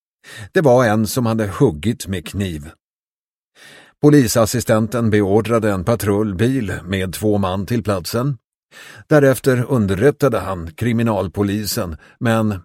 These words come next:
efter vad som var bekant så fanns det ingen anledning att sända kriminalpolis till platsen,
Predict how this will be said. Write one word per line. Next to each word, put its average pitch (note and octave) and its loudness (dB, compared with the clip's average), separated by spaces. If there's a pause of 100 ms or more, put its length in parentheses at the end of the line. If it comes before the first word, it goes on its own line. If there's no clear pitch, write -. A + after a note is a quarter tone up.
(140)
efter A#2 0
vad G#2 0
som A2 -2
var G2 2
bekant F#2+ -2 (220)
så C3+ 0
fanns G#2+ -2
det A#2 -2
ingen G#2+ 0
anledning G#2+ 2
att F2 -6
sända G#2+ -2
kriminalpolis A2 0
till A2+ -4
platsen, G2 -4